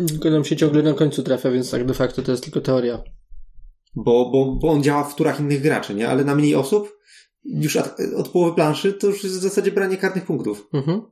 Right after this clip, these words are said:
Speaker 1: No właśnie, bo on ma karne punkty.
Speaker 2: A wyrocznia, która daje ci możliwość ustawienia kostki tylko jak jesteś kapitanem, jednej z kostek, y, działa tylko w twojej turze. No i tu jest na odwrót, nie? Że na mało osób często ją wykorzystujesz,
Speaker 1: Mhm.
Speaker 2: a na dużo,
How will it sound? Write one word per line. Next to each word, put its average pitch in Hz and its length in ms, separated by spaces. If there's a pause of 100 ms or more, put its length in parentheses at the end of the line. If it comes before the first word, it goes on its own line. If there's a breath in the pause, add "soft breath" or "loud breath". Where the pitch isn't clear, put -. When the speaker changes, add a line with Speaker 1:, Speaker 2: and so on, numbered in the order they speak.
(240)
Speaker 1:
No 147 80
właśnie, 143 280
bo 123 80
on 123 60
ma 127 100
karne 131 300
punkty. 131 360 (200)
Speaker 2:
A - 120
wyrocznia, 151 380
która 117 680
daje 123 280
ci 143 100
możliwość 127 320
ustawienia 123 400
kostki 117 580 (540)
tylko 147 220
jak 135 120
jesteś 135 200
kapitanem, 113 440
jednej 120 200
z 98 60
kostek, 131 440 (1000)
y, 113 280
działa 143 180
tylko 143 220
w - 40
twojej 127 200
turze. 123 360
No 143 80
i 143 60
tu 160 60
jest 151 100
na 151 100
odwrót, 101 220
nie? 127 140
Że 123 120
na 131 160
mało 135 260
osób - 340
często 135 260
ją 127 60
wykorzystujesz, 131 720
Speaker 1:
Mhm. 165 280
Speaker 2:
a - 60
na - 80
dużo, 147 260